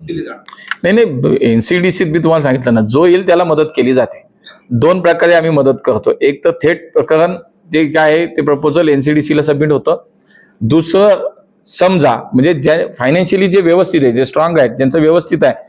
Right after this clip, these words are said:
Speaker 2: की ते जे निकषामध्ये बसतायत, की निकष त्यांचे जर परिपूर्ण असतील तर एनसीडीसी त्यांना थेट देते, राज्य सरकारची गॅरंटीची गरज नाही. पण काही अडचणी आहेत, पण राज्य सरकार त्याची गॅरंटी घेते की नाही, हे पैसे आम्ही तुमचे परत देऊ,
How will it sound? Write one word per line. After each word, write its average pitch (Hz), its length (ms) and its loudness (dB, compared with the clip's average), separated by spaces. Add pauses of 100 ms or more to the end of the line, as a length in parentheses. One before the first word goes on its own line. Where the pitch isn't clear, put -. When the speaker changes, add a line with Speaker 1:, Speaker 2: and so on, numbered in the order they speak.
(320)
Speaker 2:
की 208 320 -2 (800)
ते 196 120 4
जे 196 180 2
निकषामध्ये 220 600 2
बसतायत, - 360 0 (680)
की 190 140 0
निकष 165 500 0
त्यांचे 202 240 0
जर 208 120 2
परिपूर्ण 196 480 0
असतील 185 440 -2
तर 220 40 6
एनसीडीसी 202 520 0
त्यांना 202 220 0
थेट 220 300 0
देते, 143 440 -2
राज्य 165 240 0
सरकारची 180 440 -2
गॅरंटीची 180 440 0
गरज 156 220 2
नाही. 127 140 0
पण 202 280 0 (680)
काही 185 160 4
अडचणी 214 400 2
आहेत, 160 240 0
पण 196 140 2
राज्य 160 260 2
सरकार 214 320 2
त्याची 214 180 0
गॅरंटी 196 380 0
घेते 131 280 0 (420)
की 190 80 -2
नाही, 175 440 2
हे 190 80 4
पैसे 185 300 0
आम्ही 208 280 0
तुमचे 208 220 0
परत 170 240 0
देऊ, 127 200 -2